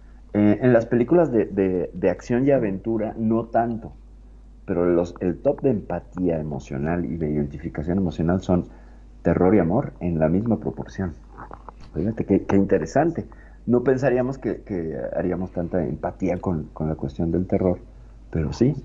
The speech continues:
definitivamente sí es un género que mueve a que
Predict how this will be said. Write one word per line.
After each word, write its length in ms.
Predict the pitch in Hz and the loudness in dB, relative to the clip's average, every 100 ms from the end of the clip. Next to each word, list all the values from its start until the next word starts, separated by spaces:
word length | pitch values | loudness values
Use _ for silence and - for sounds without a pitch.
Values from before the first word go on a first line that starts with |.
| - | -10
definitivamente 960 | 50 50 71 73 85 92 98 92 104 | -12 -6 -4 0 2 4 4 2 -2
sí 240 | 104 - 80 | -4 0 2
es 160 | 80 | 2
un 160 | 82 78 | -2 -4
género 420 | - 87 85 92 | -2 0 0 0
que 120 | 85 | 0
mueve 520 | 76 85 90 95 139 139 - - - - - | 2 4 4 4 0 -6 -18 -20 -20 -20 -16
a 140 | - 85 | -10 -10
que 380 | - 76 78 | -2 0 0